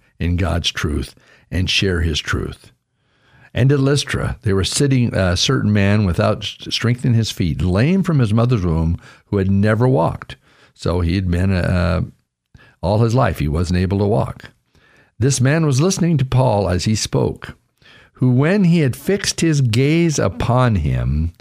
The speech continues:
and had seen that he had faith to be made well, said with a loud voice, he didn't say it quietly, listen to this. Paul said with a loud voice,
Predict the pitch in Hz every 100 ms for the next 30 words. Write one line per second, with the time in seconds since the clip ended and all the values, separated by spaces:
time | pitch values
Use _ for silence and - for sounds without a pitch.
0 | - - - - 95 110 104 - - 175
1 | 190 160 110 123 127 113 - - 143 160
2 | - 127 110 117 113 120 107 95 76 71
3 | 69 85 - - - - - - 156 151
4 | 131 123 120 131 175 143 123 147 78 -
5 | - 92 87 139 139 175 170 180 196 160
6 | 117 101 - 107 - 85 - - - -
7 | - - 120 123 139 139 123 131 139 147
8 | 156 139 101